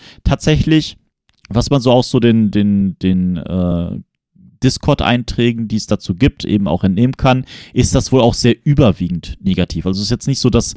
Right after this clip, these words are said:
ein paar sich darüber beschwert haben, sondern dass wirklich die überwiegende Kritik ist, hey, dieses Spiel macht einfach keinen Spaß. Und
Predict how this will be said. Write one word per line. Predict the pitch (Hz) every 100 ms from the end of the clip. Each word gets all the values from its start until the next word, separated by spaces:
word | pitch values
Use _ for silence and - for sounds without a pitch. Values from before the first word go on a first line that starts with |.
| - -
ein | 107
paar | - - 107 143
sich | 127 -
darüber | 117 117
beschwert | 101 95 101 120 131
haben, | 123 117 - -
sondern | - 107
dass | 104 -
wirklich | 120 123 -
die | 98 -
überwiegende | 147 156 143 127 131 123
Kritik | - 104 120 -
ist, | 117 - -
hey, | - 104 107 104
dieses | - 92 -
Spiel | - 104 101 90 -
macht | 87 73 95 -
einfach | 87 82 -
keinen | 73 -
Spaß. | - 73 64 - - - - - - _
Und | - 95 87 -